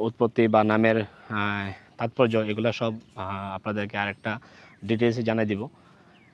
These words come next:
এখানের এই যে গাছটা, এই গাছটা মানে খুবই সুন্দর, এই গাছটার একটা ভিউ এই দেখেন। আর এখানে একটা এই যে ক্যাফে আছে,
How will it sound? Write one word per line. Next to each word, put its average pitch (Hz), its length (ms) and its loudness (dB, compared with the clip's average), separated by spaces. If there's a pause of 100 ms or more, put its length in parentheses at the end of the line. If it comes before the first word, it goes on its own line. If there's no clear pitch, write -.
(240)
এখানের 139 280 2 (120)
এই 135 160 6
যে 135 60 6 (100)
গাছটা, 110 280 -2 (840)
এই 117 140 -2
গাছটা 113 280 -2 (600)
মানে 98 160 -16 (380)
খুবই 143 240 -2
সুন্দর, 113 220 2 (680)
এই - 120 -8
গাছটার 123 380 -6
একটা - 140 -4 (100)
ভিউ 110 200 -2 (380)
এই 104 120 -6
দেখেন। 101 200 -8 (4000)
আর 110 80 2 (140)
এখানে 127 260 0
একটা 139 180 2 (480)
এই 110 100 -4
যে 110 100 2 (200)
ক্যাফে 135 280 4
আছে, 123 140 -4